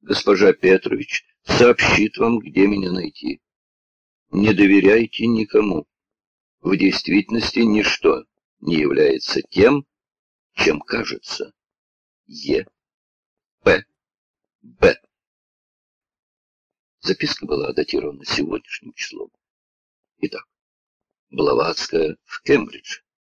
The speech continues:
Убийца прикончил Петрович, но не заметил этот листок.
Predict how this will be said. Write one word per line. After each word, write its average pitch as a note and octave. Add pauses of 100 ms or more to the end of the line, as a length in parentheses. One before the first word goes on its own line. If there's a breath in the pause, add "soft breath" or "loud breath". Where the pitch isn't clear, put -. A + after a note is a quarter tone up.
(520)
Убийца E2+
прикончил D#2
Петрович, -
но D2+
не D2+
заметил D2+
этот -
листок. -